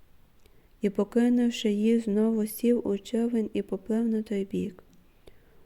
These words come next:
Учні забули взяти хліба. Мали з собою лише один хліб у човні. І наказав їм, кажучи: «Глядіть, бережіться фарисейської закваски та закваски Іродової».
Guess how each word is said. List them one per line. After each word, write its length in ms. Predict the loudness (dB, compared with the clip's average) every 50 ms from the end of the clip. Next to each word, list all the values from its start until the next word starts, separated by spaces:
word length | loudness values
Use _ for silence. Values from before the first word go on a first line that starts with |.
| _ -6 0
Учні 580 | 2 2 2 2 0 0 0 0 2 2 2
забули 520 | 0 0 -2 -2 -2 0 0 0 2 0 0
взяти 400 | -2 -2 -4 -4 -4 -4 -6 -8
хліба. 540 | -6 -6 -6 -6 -6 -6 -8 -8 -10 -10 -10 -14 -20 _ -20 -20 -20 -20 -20 -20 -20 -20 -6 -2
Мали 300 | 2 4 6 6 6 4
з 80 | 4 2
собою 440 | 0 0 2 2 4 4 4 4 4
лише 260 | 4 2 2 0 0
один 240 | 0 2 0 0 0
хліб 260 | 0 2 2 2 2 0
у 100 | -2 -2
човні. 540 | -2 -2 -2 -2 -2 -2 -2 -4 -4 -6 -10 -14 -20 -20 -20 -20 -20 -20 -20 -20 -20 -20 -20 -20 -20 -20 -20 -20 -20 -20 -20 _ -10 -6
І 60 | -2
наказав 560 | -2 -2 -2 -2 -2 -4 -4 -2 -2 0 0
їм, 180 | 0 0 0 -2
кажучи: 720 | -4 -4 -4 -4 -4 -4 -6 -6 -8 -8 -8 -8 -8 -8 -10 -12 -18 -20 -20 _ -20 -20 -20 -20 -20 -20 -12 -4
«Глядіть, 560 | 0 0 2 2 2 2 2 2 0 0 0 0
бережіться 800 | 2 4 6 6 4 4 4 4 4 4 2 0 -4 -6 -6
фарисейської 960 | -4 -2 -2 0 0 -2 -4 -4 -4 -2 -2 -2 -4 -4 -6 -6 -4 -2 -2 -2
закваски 840 | -4 -6 -8 -8 -8 -6 -4 -4 -2 -4 -4 -6 -10 -10 -12 -12 -12 -14 -20 -20 -20 -20 -20 -20 -10
та 160 | -4 -2 -2 -2
закваски 800 | -2 -4 -8 -8 -8 -8 -6 -6 -6 -6 -6 -6 -6 -6 -6 -6
Іродової». 880 | -6 -4 -4 -4 -4 -4 -6 -8 -6 -6 -6 -4 -4 -4 -4 -4 -6